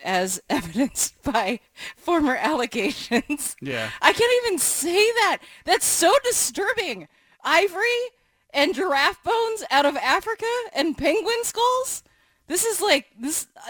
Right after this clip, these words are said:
Speaker 1: like, when you read the story out of the New York Post, I know that stuff's been reported before, but I
Speaker 2: Yeah.
Speaker 1: had sort of mentally forgotten about it. Like, that stuff is, that's, like, next level odd, you know, and the kind of behavior that I just,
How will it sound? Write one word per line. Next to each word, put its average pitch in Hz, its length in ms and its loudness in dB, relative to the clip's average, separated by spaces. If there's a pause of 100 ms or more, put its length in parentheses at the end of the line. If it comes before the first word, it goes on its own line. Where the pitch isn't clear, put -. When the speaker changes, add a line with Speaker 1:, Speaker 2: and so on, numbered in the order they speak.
Speaker 1:
like, 302 200 4
when 320 140 0
you 330 120 0
read 294 380 -4
the 311 80 -4
story 269 340 2
out 254 100 0
of 240 120 -6
the 226 60 -6
New 233 80 -4
York 220 160 -2
Post, 214 220 -2
I 226 60 0
know 220 160 2
that 226 160 0
stuff's 226 240 -4
been 226 180 -4
reported 202 460 -4
before, 202 380 0
but 196 220 0 (340)
I 202 140 2
Speaker 2:
Yeah. 208 80 0
Speaker 1:
had - 140 -4
sort 208 200 0
of 190 100 -10
mentally 202 380 -4
forgotten 185 420 0
about 302 280 2
it. 330 180 -2 (460)
Like, 254 340 2
that 320 280 4
stuff 220 400 0
is, 190 440 -6
that's, 233 340 -2
like, 302 240 -2
next 240 380 0
level 233 580 0 (220)
odd, 190 440 -2 (540)
you 202 100 -8
know, 202 380 -2
and 202 220 -4
the 214 60 -4
kind 226 200 -2
of 226 100 -8
behavior 208 480 0
that 190 200 0
I 180 160 0
just, 208 260 -4